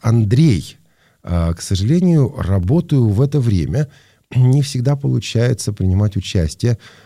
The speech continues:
а, в познании Библии вместе с вами». А, в познавании Библии вместе с вами. Ам, а, с февраля Андрей нас слушает.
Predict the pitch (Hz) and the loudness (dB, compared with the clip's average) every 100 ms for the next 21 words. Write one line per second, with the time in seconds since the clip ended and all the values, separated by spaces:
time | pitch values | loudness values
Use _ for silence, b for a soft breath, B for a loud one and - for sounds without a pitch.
0 | B - 85 85 80 78 76 - - - | B -2 0 2 2 0 -2 -4 -10 -18
1 | - 92 87 71 98 110 98 87 71 92 | -6 0 0 2 2 2 2 0 -2 -2
2 | 101 95 92 87 - - 82 90 - 101 | -2 0 0 0 -2 -6 -4 -4 -4 -6
3 | 92 69 53 - B B B B - 85 | -4 -4 -6 -14 B B B B -4 -2
4 | 82 95 101 107 107 98 90 92 85 87 | 0 2 2 4 2 2 0 0 0 -2
5 | - 85 82 73 69 B B B _ - | -4 -6 -4 -6 -6 B B B _ -4
6 | 80 80 76 76 71 - _ _ _ _ | 0 0 0 -2 -4 -8 _ _ _ _
7 | _ 85 80 78 - - 98 107 92 71 | _ -2 0 -2 -2 -2 2 2 2 0
8 | 71 82 104 87 85 80 78 - - | -2 0 0 0 -4 -6 -8 -10 -16